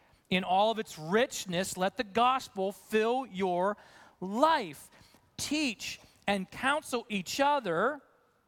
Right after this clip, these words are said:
with all the wisdom that he gives." And here's a similar phrase from the one we just read. "Sing psalms and hymns and spiritual songs to God with a thankful heart."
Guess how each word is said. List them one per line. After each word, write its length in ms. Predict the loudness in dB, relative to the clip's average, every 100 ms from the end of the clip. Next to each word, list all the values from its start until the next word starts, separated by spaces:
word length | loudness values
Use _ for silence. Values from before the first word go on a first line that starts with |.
| _ _ _ -6
with 140 | -2
all 400 | 2 2 4 2 2
the 140 | 0
wisdom 540 | 0 0 0 -2 -4
that 120 | -4 -4
he 80 |
gives." 540 | -4 0 2 0 -2 -12
And 140 | -8
here's 220 | -4 -4 -6
a 60 |
similar 500 | -10 -10 -6 -4 -4
phrase 360 | -4 -2 -2 -4
from 120 | -8
the 80 | -8
one 160 | -8
we 60 | -8
just 200 | -10 -6
read. 180 | -6 -6
"Sing 260 | -8 -10
psalms 580 | -6 -2 0 -2 -4 -8
and 100 | -12
hymns 480 | -4 -2 -2 -4 -6
and 100 | -12
spiritual 480 | -10 -4 -4 -4 -12
songs 600 | -8 -4 -2 -2 -6 -12 -16 -18 -6
to 160 | -4
God 440 | 4 4 6 4 2
with 400 | 0 2 2 -2 -20 _ _ _ -12 -2
a 160 | 0 -2
thankful 800 | -4 -6 -2 -2 -4 -8 -6 -6
heart." 640 | -8 -6 -6 -8 -14 -20